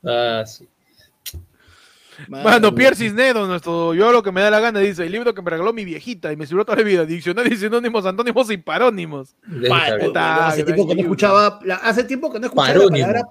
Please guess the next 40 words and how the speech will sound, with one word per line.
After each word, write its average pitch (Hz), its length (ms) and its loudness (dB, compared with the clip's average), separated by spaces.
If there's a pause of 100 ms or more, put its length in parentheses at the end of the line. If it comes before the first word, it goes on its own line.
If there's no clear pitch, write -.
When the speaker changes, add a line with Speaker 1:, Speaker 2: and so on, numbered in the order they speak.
Speaker 3:
parónimo. 151 760 0
Speaker 2:
Ah, - 100 -20
eso 214 220 0
es 254 180 2
un 247 180 0
parónimo, 160 580 -2
voy 175 100 -12
a 202 40 -10
buscar, 151 380 -14
¿ya? 127 240 -20
Speaker 1:
Pero 139 120 -2
está 175 220 2
bien, 185 320 2
ah, 143 60 -6
está 151 160 -4
bien 180 200 -4
para 117 280 -4
poder, 143 320 -4
este, 127 580 -8
jugar 147 280 2
ahí 160 260 -2
con 127 200 -8
sinónimo 175 560 -2
y 139 60 -4
antónimo. 113 440 -6 (180)
Speaker 2:
Antónimo. 180 400 -10
Mira, 190 220 2
el 180 120 2
parónimo 269 720 4
es 196 140 -2
una 262 200 2
palabra 196 720 2 (260)
que 185 120 4
se 160 180 0
parece 175 540 0
a 269 100 4
otra 175 520 -2
en 135 200 -8
su 147 200 -6
pronunciación 135 840 -4